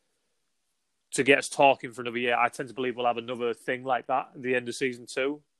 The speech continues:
to get everyone talking for another year, to go, "Oh, what's gonna happen here?" So I wonder if, like, the last image of the, uh,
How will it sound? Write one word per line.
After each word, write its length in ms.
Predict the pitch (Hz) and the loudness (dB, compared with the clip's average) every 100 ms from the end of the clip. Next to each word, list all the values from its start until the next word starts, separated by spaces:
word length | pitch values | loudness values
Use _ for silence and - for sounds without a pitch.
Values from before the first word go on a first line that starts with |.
| - | -10
to 60 | - | -2
get 100 | 131 | -2
everyone 200 | 120 113 | -2 -8
talking 420 | - 135 131 135 | 0 0 0 -6
for 100 | 127 | -6
another 180 | 131 123 | -2 0
year, 320 | 123 131 139 | 4 6 6
to 100 | 123 | 4
go, 100 | 117 | 6
"Oh, 140 | 113 110 | 8 8
what's 140 | 113 | 4
gonna 140 | - 107 | -6 -8
happen 180 | - | -8
here?" 280 | 107 120 117 - _ _ _ _ _ _ | -4 -2 -2 -6 _ _ _ _ _ _
So 120 | 127 | 6
I 60 | 120 | 6
wonder 320 | 135 127 131 | 6 2 2
if, 140 | 127 | 6
like, 240 | 127 127 131 | 6 6 4
the 80 | |
last 340 | 131 131 - - _ _ _ _ _ _ _ _ _ _ - | 6 6 4 -8 _ _ _ _ _ _ _ _ _ _ -2
image 360 | 139 131 110 123 | 0 0 2 2
of 220 | 113 107 | 2 0
the, 260 | 120 120 | 2 6
uh, 360 | 120 120 117 117 | 10 10 8 6